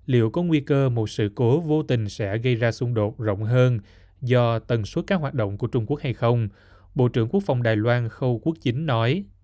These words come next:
"Đây là điều chúng tôi rất lo lắng." Ông nói thêm các tàu chiến từ Bộ Chỉ huy Quân khu phía Nam và phía Đông của Trung Quốc đã hoạt động cùng nhau ngoài khơi,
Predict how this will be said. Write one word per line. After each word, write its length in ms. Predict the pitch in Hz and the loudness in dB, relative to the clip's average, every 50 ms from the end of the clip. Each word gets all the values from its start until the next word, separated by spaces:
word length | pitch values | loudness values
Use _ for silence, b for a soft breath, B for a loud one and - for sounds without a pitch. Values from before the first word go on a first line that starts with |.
| _ | _
"Đây 240 | - 123 113 117 113 | -2 0 2 2 2
là 120 | 107 104 101 | 0 0 0
điều 220 | 104 107 104 98 98 | 0 0 0 0 -2
chúng 180 | - 107 120 | -6 -8 -6
tôi 280 | 127 - 120 110 107 101 | -2 0 0 0 0 0
rất 240 | 95 92 135 - - | 0 -2 -4 -2 -2
lo 180 | 131 113 107 | -2 -2 0
lắng." 340 | 104 101 104 104 120 165 202 196 - - - - - b b b b b b b b b b b b b b b | 0 -2 -2 -2 -2 -4 -6 -8 -14 -20 -20 -20 -20 b b b b b b b b b b b b b b b
Ông 140 | - 151 139 | -2 0 2
nói 120 | 131 151 | 2 0
thêm 320 | - - 135 131 123 117 110 | 2 2 2 2 2 2 0
các 180 | - 180 180 | -2 -2 0
tàu 120 | - 127 110 | 2 0 0
chiến 400 | - - 123 120 135 175 214 226 - | 0 0 0 0 0 -2 -4 -4 0
từ 280 | - 135 120 113 110 | 2 2 4 4 2
Bộ 160 | 107 110 107 104 | 0 0 -2 -2
Chỉ 140 | - - 110 | -2 -2 -2
huy 340 | 123 131 143 143 135 131 123 - | -2 0 0 0 2 0 0 0
Quân 180 | - 127 120 | -2 -4 -4
khu 220 | 117 - - 131 120 | -4 -4 -2 -2 -2
phía 200 | 107 - 127 143 | -2 -2 -4 -2
Nam 300 | 160 156 135 127 123 117 | -2 0 0 0 0 0
và 140 | 110 110 95 | 0 -2 -4
phía 160 | - - 123 | -2 -4 -2
Đông 240 | 127 123 117 110 101 | 0 0 0 0 -2
của 120 | - 113 | -4 -4
Trung 220 | 104 - 113 107 104 | -2 -2 -4 -4 0
Quốc 260 | - 143 185 202 - | 0 0 0 0 0
đã 100 | 123 110 | -2 -2
hoạt 200 | 117 120 123 - | -2 -2 -4 -4
động 260 | 143 107 98 98 104 | -4 -4 -4 -4 -8
cùng 260 | - - 113 104 101 | -6 -4 -4 -4 -4
nhau 200 | 104 110 113 113 | -4 -4 -2 -2
ngoài 280 | 113 110 107 107 101 98 | -4 -4 -4 -4 -4 -6
khơi, 440 | - - - 120 120 120 117 107 | -6 -2 0 2 4 4 4 2